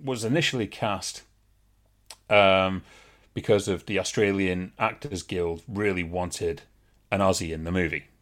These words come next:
as a, as a major character, uh, which is also probably why the Blanca character, when he's in human form,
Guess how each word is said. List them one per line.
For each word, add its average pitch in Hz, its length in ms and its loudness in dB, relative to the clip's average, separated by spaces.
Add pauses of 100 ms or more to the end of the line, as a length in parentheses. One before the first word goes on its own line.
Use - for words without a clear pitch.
(520)
as 98 220 2
a, 104 100 0
as 90 120 -2
a 92 40 -2
major 82 400 -4 (180)
character, 82 500 -6 (320)
uh, 95 160 -6
which 92 220 -6
is 85 120 -8
also 90 240 -8
probably 87 460 -6
why 80 380 -6 (100)
the 85 120 -14 (180)
Blanca 90 380 -8
character, 82 540 -10 (480)
when 92 220 -2
he's 80 220 -4
in 78 120 -10
human 98 400 4
form, 80 420 -6